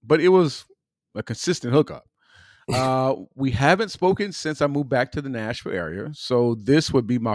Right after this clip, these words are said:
Speaker 1: first time seeing or speaking with her in almost four years. And to
Speaker 2: Hmm.
Speaker 1: be honest, the only reason we broke it off back then was because I met my current girlfriend and was not trying to be too wild in these streets. I'm happy with my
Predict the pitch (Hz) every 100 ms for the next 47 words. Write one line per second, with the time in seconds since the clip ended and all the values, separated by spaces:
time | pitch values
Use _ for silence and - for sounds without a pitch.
0 | - 113 127 - 117 117 - 185 208 160
1 | 120 123 - _ _ _ _ - 120 -
2 | - 156 196 - 139 110 107 - 98 95
3 | - - 104 110 104 - - 110 110 113
4 | 110 - _ _ _ _ _ 107 117 165
5 | 120 71 - - _ - 104 101 85 120
6 | 151 190 226 196 175 - 143 131 185 226
7 | 202 185 165 165 151 139 151 147 131 139
8 | 127 143 139 135 170 190 156 120 117 -
9 | 139 135 117 120 127 117 113 - 208 185
10 | 127 117 - 123 120 _ - - _ 123
11 | 117 127 131 131 127 127 117 - 120 110
12 | 104 104 104 110 - 80 - - _ _
13 | _ _ _ _ _ 104 107 113 131 147
14 | 147 143